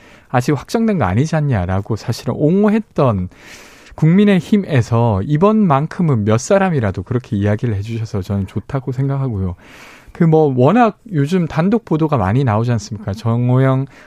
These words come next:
후보 관련해서. 뭐 따님은 면접관 아홉 명 중에 한 세 명에게는 만점을 받았는데 만약에 그게 만점이 아니었더라면 후순위자가 아마 의대에 들어왔을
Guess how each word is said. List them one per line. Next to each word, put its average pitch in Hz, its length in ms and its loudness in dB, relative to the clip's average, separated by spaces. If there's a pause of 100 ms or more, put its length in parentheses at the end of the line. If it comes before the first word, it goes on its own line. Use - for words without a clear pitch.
후보 190 260 0
관련해서. 113 640 0 (560)
뭐 127 160 2
따님은 202 1300 4
면접관 185 680 2
아홉 202 260 2
명 160 240 2
중에 110 420 0
한 101 240 -2
세 147 160 -4
명에게는 170 480 0
만점을 123 460 -2
받았는데 104 640 -4 (360)
만약에 160 240 0
그게 165 180 2
만점이 151 420 0
아니었더라면 123 920 0
후순위자가 175 1400 -2
아마 92 320 0 (440)
의대에 120 360 4
들어왔을 110 640 -2